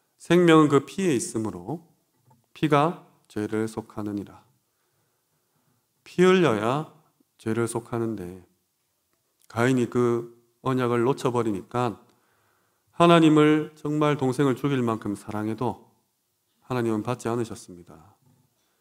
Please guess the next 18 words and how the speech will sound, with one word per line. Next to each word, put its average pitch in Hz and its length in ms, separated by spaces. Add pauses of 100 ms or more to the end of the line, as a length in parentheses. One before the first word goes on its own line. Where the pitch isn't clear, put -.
(260)
하나님이 160 520
요구하는 131 460
믿음은 113 680 (600)
우리에게 110 420
큰 - 380
믿음이 143 340
아니에요. 87 500 (1400)
나라를 123 560
구하고 104 640 (540)
내 147 180
전 123 260
재산을 135 380
바치고 95 600 (840)
뭐 127 100
어디 123 80
순교직 147 460
끌려가서 123 600
목날아가고 107 960